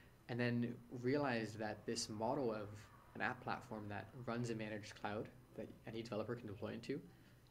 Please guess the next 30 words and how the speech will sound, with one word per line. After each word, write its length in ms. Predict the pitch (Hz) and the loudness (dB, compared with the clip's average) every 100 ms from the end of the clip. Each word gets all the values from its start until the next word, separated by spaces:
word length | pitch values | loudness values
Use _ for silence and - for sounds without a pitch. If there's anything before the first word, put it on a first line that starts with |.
| - | -4
is 220 | 127 - | -2 -2
fundamentally 560 | - 120 110 107 - 104 | 0 2 2 0 -2 -6
flawed. 380 | - - - - - - - - | -4 -6 -6 -14 -18 -20 -20 -10
And 100 | 110 | -2
so 100 | 107 | 2
we 120 | 110 | 4
shut 240 | 110 139 - | 4 2 2
down 180 | 113 107 | 0 0
that 180 | 98 | -2
cloud 280 | - 98 101 - - - - - | 0 -2 -2 -6 -14 -18 -16 -6
and 440 | 110 104 101 101 104 | -2 0 0 -2 0
pivoted 360 | 127 117 107 | 2 4 2
into 180 | 104 101 | 0 -2
a 40 | |
different 260 | 104 - 98 | -2 -4 -4
model 300 | 104 104 107 - | -4 -4 -6 -4
where 300 | 107 104 101 - - - - | -2 0 -2 -8 -14 -16 -8
our 80 | - | -6
customers 420 | 123 147 - 117 | -2 -2 0 0
actually 300 | 104 101 117 | 0 -2 -4
bring 260 | 113 120 120 | -2 0 0
their 140 | 110 | -2
cloud 260 | 104 107 107 | -2 -2 -2
provider, 340 | 123 123 143 - - - - - | -2 0 -2 -4 -12 -18 -18 -8
and 140 | 117 | -2
we 160 | 117 123 | 4 4
exist 300 | 123 120 113 | 4 0 0
as 100 | 110 | -4
a 40 | |
platform 460 | 107 107 - 110 | -2 -4 -2 -6